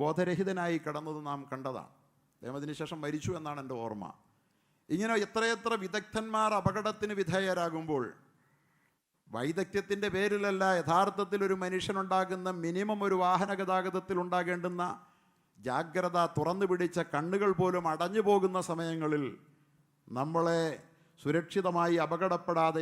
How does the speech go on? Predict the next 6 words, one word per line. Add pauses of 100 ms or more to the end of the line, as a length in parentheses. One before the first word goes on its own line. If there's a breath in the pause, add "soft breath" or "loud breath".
എത്ര
വട്ടം
അള്ളാഹു (100)
കരയ്ക്കെത്തിച്ചിട്ടുണ്ട് (120)
എന്ന് (720 soft breath)
വാഹനവുമായി